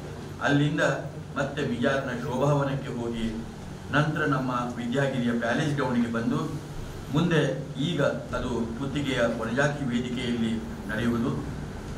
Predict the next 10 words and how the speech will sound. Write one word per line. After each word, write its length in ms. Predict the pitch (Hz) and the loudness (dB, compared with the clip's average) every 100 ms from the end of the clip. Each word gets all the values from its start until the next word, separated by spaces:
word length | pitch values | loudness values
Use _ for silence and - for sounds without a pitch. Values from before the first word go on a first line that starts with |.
| - - | -6 0
ಇಪ್ಪ-, 260 | 143 127 - | 2 2 2
ಐನೂರು 340 | 139 151 175 170 | 4 4 4 2
ಜನ 180 | 147 143 | 2 2
ಪ್ರೇಕ್ಷಕರಿದ್ದದ್ದು 1080 | 127 139 - 127 120 120 123 117 113 110 - 131 | 0 -2 -2 -4 -4 -2 -2 -2 -2 -4 -4 -2
ಐದು, 160 | 123 123 131 - - - - - 120 | 0 0 -2 -4 -6 -8 -6 -2 0
ಅದು 160 | 120 120 117 - - - - 120 | 2 2 2 -2 -6 -8 -4 0
ಈಗ 160 | 131 | 2
ಒಂದು 340 | 127 120 120 120 | 2 4 4 4
ಐವತ್ತು 440 | 143 143 135 - | 4 4 0 0
ಸಾವಿರದಷ್ಟು 760 | 135 156 - 147 143 - 120 | 2 2 2 2 0 0 -4